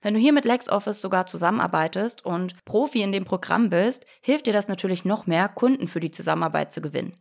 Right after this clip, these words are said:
Kleine Randbemerkung, das Wort Coach ist hier etwas verwirrend, finde ich. Du bist kein Coach im eigentlichen Sinne, sondern, soweit ich das verstanden habe, Expertin mit der Software LexOffice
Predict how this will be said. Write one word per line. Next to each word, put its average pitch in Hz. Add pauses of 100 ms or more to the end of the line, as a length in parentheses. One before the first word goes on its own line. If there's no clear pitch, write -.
Kleine 196
Randbemerkung, 226
das 185
Wort 175
Coach 180
ist 180
hier 208
etwas 185
verwirrend, 170
finde 165
ich. 247
Du 185
bist 262
kein 202
Coach 180
im -
eigentlichen 170
Sinne, 170
sondern, 180
soweit 185
ich 202
das 220
verstanden 180
habe, 175
Expertin 214
mit 196
der 180
Software 180
LexOffice 180